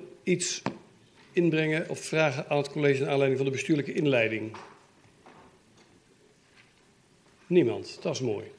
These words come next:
Dan, <laughs> hij is flauw. Dan de inhoudelijke, het inhoudelijke stuk van de, eh, van de voorjaarsnota.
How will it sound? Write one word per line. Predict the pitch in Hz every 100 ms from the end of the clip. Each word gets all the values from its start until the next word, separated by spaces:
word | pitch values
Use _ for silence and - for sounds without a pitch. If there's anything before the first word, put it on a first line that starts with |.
| - - - - -
Dan, | 147 180 180 - - - 156 -
<laughs> | 147 - - - -
hij | -
is | 107
flauw. | - 113 92 - - - - - - - - 120 - - - - - - - -
Dan | - 175 165
de | 143 151
inhoudelijke, | 175 147 151 160 151 165
het | 147
inhoudelijke | 156 151 147 131 127
stuk | - 127
van | - 123
de, | 117 113 - - 120 123 64 - -
eh, | -
van | 143
de | 123
voorjaarsnota. | 117 117 113 120 110 117